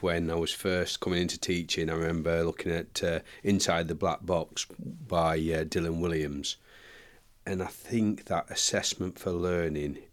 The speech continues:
is crucial. That's what drives planning, teaching, learning,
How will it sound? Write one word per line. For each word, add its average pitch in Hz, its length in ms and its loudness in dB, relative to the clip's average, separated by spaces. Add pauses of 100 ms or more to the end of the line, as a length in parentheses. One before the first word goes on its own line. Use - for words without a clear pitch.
(240)
is 82 240 0
crucial. 78 640 -4 (580)
That's 107 280 6 (120)
what 90 560 0 (260)
drives 82 960 2 (140)
planning, 87 560 2 (160)
teaching, 87 720 -2 (180)
learning, 80 600 0